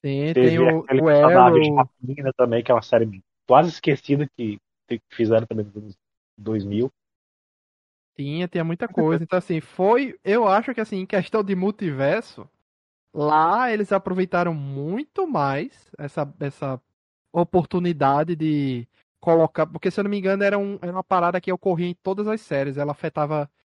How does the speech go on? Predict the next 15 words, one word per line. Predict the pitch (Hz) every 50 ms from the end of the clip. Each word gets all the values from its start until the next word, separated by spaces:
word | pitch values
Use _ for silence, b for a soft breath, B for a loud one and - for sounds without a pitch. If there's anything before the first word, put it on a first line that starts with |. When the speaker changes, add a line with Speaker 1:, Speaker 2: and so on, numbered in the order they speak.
| _ _ _ _ _
Speaker 1:
os | 160 143 147
episódios | 160 165 - 160 151 156 160 160 165 156
de | 165 165
todo | _ 175 180 180 214 196
mundo, | 156 139 135 131 127
né? | 127 139 151
Todas | _ - 160 165
as | 170 160
séries | - 160 156 -
que | _
estavam | _ 151 147 151 147
rolando, | 160 165 160 156 156 160 170 180 185 190 208 _ _ _ _ _ _ _ _ _ _
tinha | - 170 180
alguma | 180 175 170 190 208 202
parte | _ _ - 165 170 185 196 185 _ - 214 214 214 214 208 196